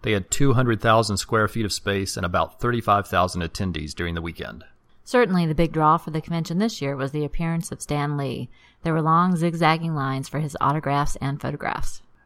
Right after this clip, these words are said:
Speaker 1: And we're fans of Aquaman, and Cullen Bunn,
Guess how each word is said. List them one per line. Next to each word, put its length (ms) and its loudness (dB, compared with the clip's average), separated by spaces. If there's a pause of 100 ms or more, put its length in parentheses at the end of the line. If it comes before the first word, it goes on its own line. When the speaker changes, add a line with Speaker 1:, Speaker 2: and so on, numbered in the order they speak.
(160)
Speaker 1:
And 160 2
we're 140 6
fans 320 2
of 80 0
Aquaman, 800 2
and 220 -4
Cullen 320 0
Bunn, 340 0